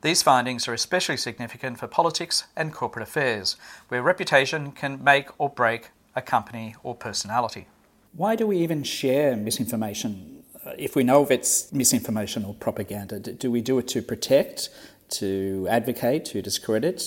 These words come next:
to confuse others? What's, what's the, the motivation, do you think?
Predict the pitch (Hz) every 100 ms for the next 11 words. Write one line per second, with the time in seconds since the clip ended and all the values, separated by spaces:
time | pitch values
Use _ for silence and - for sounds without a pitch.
0 | - - 95 101 98 - - 110 92 113
1 | 107 110 117 202 - 185 - 160 175 -
2 | 156 - 135 131 127 117 113 113 95 92
3 | 95 -